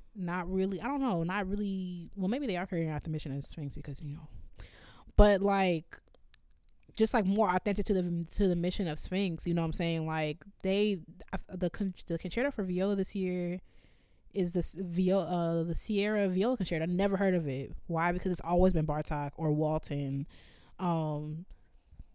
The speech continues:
so, um, I think that's why we got to meet Miss Harper. You know what I'm saying? She ate it down, and the girls who had they Bartok saved up didn't wanna learn a new piece, probably.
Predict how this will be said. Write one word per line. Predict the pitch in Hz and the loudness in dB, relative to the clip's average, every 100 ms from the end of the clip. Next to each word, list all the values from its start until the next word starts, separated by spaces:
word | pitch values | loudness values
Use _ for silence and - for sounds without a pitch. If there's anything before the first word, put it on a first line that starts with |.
| - - | -20 -10
so, | - 202 180 170 165 165 - | -4 0 2 2 2 -2 -2
um, | 175 165 156 160 - | -2 0 -2 -4 -8
I | 170 | -6
think | - 196 | -4 -2
that's | 202 - | -2 -2
why | 196 | 0
we | 220 208 165 - | 0 -2 -6 -6
got | 170 214 | -4 0
to | |
meet | 220 214 | 0 0
Miss | 214 | -2
Harper. | 240 - 165 | -4 -2 -2
You | 175 | 0
know | 185 | -2
what | |
I'm | |
saying? | 190 185 | -2 -2
She | - | -2
ate | 165 180 | -2 0
it | 208 | 2
down, | 220 220 214 220 240 262 - - - - - - - | 4 4 4 2 0 -2 -8 -20 -20 -20 -20 -10 -2
and | 185 175 175 170 165 - | 0 2 2 0 -2 -2
the | 185 | 0
girls | 180 196 208 208 208 | 4 6 8 6 6
who | 220 | 4
had | 208 190 | 4 4
they | 190 | 2
Bartok | 190 175 208 214 185 170 170 - | 2 4 2 2 0 0 -6 -4
saved | - 190 196 208 | 2 4 6 8
up | 233 180 165 - - - - - - - - - - | 8 6 2 -4 -16 -20 -20 -20 -20 -20 -20 -6 2
didn't | 180 202 | 4 6
wanna | 196 208 202 | 4 4 4
learn | 196 214 220 | 4 4 2
a | |
new | 233 | 4
piece, | 226 381 269 | 4 2 0
probably. | 190 156 156 147 143 | 0 0 -4 -6 -6